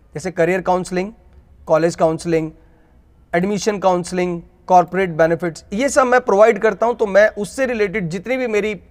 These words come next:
प्रॉपर जो कैट-, सब कैटेगरीज बन रही हैं, तो वो सब कैटेगरीज को मैं यहां से finally सेलेक्ट कर रहा हूं। ट्यूटोरिंग हो गया, टेस्ट प्रिपरेशंस हो गया,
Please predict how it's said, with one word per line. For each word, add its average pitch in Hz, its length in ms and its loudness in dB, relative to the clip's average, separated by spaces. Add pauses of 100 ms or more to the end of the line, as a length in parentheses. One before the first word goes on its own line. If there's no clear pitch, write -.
(160)
प्रॉपर 180 400 2 (260)
जो 151 100 -2
कैट-, 175 220 -4
सब - 240 2
कैटेगरीज 175 460 0
बन 151 220 -4
रही 143 120 -8
हैं, 175 100 -6 (960)
तो 214 60 2
वो 247 100 8
सब 226 200 0
कैटेगरीज 170 420 -2
को 175 100 -4
मैं 170 120 0
यहां 139 160 -2
से 170 140 -8
finally 147 320 -6 (640)
सेलेक्ट 190 360 2
कर 107 140 -14
रहा 101 100 -20
हूं। - 80 -20 (800)
ट्यूटोरिंग 190 440 0
हो 190 160 0
गया, 180 240 4
टेस्ट 175 360 -6
प्रिपरेशंस 175 560 -4
हो 165 100 -4
गया, 160 280 2